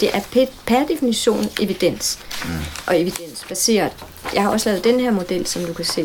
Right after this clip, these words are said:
Speaker 1: ikke? Den viser, hvordan evidens dokumentation, det betyder, at man har en kilde i form af en, en af de her tre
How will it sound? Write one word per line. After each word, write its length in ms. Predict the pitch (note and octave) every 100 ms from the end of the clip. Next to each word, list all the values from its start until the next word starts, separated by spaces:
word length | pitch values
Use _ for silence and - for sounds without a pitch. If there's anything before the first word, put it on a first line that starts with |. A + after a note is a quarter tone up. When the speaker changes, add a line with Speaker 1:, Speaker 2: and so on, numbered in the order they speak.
| -
Speaker 1:
ikke? 120 | G#3+ G#3
Den 120 | G3+
viser, 260 | A3 G#3 F#3
hvordan 300 | F3 F3 F3+
evidens 600 | F3 F3 A#3+ C4 - - - - - -
dokumentation, 640 | F#3+ F3+ E3 - C4+ C#4 A#3 A#3+
det 80 |
betyder, 540 | A3 - - F4 G#3+ E3+ - - -
at 160 | F#3 F#3+
man 240 | F#3 E3+
har 320 | F3 A3+ G#3+ -
en 120 | G3
kilde 360 | - G#3 A3
i 100 | A3+
form 340 | - G3 F#3 F3+ -
af 280 | F3+ F3 - -
en, 220 | F3+ E3+ - - - - - - - - -
en 220 | B3+ B3 -
af 80 | G3
de 100 | G#3
her 140 | G3 -
tre 280 | - F#3